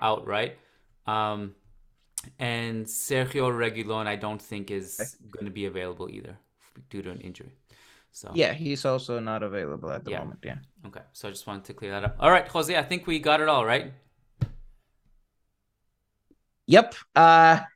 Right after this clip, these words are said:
Speaker 2: as usual, um, yeah,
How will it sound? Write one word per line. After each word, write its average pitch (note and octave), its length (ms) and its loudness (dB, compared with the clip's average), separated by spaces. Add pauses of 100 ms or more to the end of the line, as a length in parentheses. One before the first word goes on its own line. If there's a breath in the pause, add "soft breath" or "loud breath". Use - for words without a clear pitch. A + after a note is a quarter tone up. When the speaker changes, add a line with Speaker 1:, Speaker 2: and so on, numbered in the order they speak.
(260)
Speaker 2:
as F#3 280 6
usual, A3 760 6
um, D#3 640 2 (680)
yeah, C#3 360 0